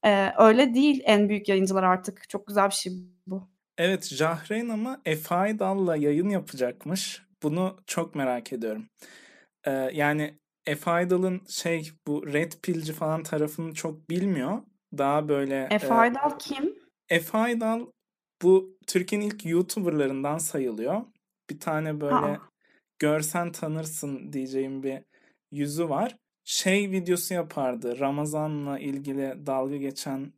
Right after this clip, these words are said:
Speaker 2: bir hoca tiplemesi falan vardı. E,
Speaker 1: Hı hı,
Speaker 2: ve
Speaker 1: bakıyorum şimdi.
Speaker 2: ateizmi anlatıyor videolarında.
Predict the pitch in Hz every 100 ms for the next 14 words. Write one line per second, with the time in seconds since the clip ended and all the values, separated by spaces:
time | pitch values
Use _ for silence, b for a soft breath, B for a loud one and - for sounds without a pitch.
0 | _ 139 139 - 139 143 143 - 143 135
1 | 131 - - 131 135 135 123 113 113 175
2 | 254 _ _ _ 143 135 135 - - -
3 | - 170 240 - 208 208 180 - - _
4 | _ _ 156 156 185 196 185 170 160 131
5 | 135 131 123 117 - 131 110 117 117 120
6 | 117 120 123 160 262